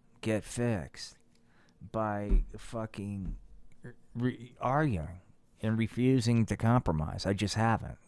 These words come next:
So, um, there's other people that can do a much better job of that than me, but I, I, I'll talk about anything, man. So it'll be scatterbrained, try to figure it out.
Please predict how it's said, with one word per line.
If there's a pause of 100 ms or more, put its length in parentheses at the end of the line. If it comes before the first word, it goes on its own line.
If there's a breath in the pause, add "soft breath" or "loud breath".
So, (520 loud breath)
um, (360 loud breath)
there's
other
people
that
can
do
a
much
better
job
of
that
than
me,
but
I, (180)
I,
I'll
talk
about
anything,
man.
So
it'll
be
scatterbrained,
try
to
figure
it
out.